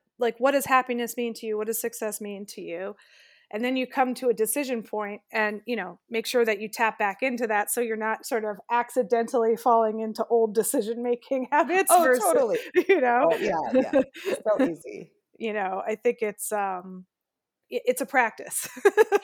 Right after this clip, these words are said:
Speaker 2: It's a practice, and that's
Speaker 1: Yes.
Speaker 2: also why someti-, usually I don't,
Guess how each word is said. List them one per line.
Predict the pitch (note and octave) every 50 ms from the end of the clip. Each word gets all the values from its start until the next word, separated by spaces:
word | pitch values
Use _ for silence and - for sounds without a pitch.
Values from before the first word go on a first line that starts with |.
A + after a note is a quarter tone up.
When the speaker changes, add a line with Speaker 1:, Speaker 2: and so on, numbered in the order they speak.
| - F4 - -
Speaker 2:
It's | D4+ - -
a | D#4
practice, | D#4 - D#4 D4+ B3 C4+ B3+ - E4 E4 D#4+ -
and | - B3+ B3+
that's | C#4 C#4+ - A3
Speaker 1:
Yes. | G#3
Speaker 2:
also | F#3 - - C4 - - C#4 C4
why | B3 A3 A3 G#3 G#3+ G#3 G#3 G#3 G#3+ G#3 G#3 G#3 - _ _ _ _
someti-, | - - - - C4 C#4 D#4 D4 - D4+ C#4 - - - A3+ -
usually | D4 F4 F#4+ F4+ - F4+ E4+ D#4+
I | C#4+ A#3+
don't, | G3+ F3 F3+ D3+ G#2 C3+ C#3 F#3